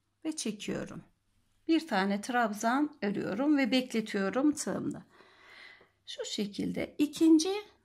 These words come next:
trabzanın üzerine tekrar batıyorum, çekiyorum, almıyorum, bekletiyorum. Üçüncü trabzanın üzerine tekrar batıyorum, almıyorum, yine bekliyorum.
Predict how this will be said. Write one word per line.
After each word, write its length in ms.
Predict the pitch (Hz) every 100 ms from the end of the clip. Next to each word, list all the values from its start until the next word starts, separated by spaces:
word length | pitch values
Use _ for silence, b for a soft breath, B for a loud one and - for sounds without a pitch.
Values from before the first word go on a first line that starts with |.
| _ _
trabzanın 840 | - 240 202 180 196 214 277 - -
üzerine 480 | 208 208 202 254 277
tekrar 460 | 311 - 302 285
batıyorum, 640 | 294 294 302 294 294 320 - _ _ _ -
çekiyorum, 680 | - 311 - 302 294 330 415 -
almıyorum, 760 | 269 277 233 196 196 302 294
bekletiyorum. 760 | 202 190 - 170 - 131 107 180 - _ _ _ _ _ _ _ _ _ _ _ _ _ _ _ _ _ _ _ _ 320
Üçüncü 540 | - 285 277 320 381
trabzanın 880 | 285 240 202 196 208 190 208 285 285
üzerine 540 | 302 - 254 214 208 208
tekrar 520 | 311 311 302 294 285
batıyorum, 640 | 294 - 294 285 285 370 - - _ _ -
almıyorum, 680 | 339 311 220 202 190 - 453
yine 280 | 349 294 208
bekliyorum. 680 | 202 202 208 196 190 269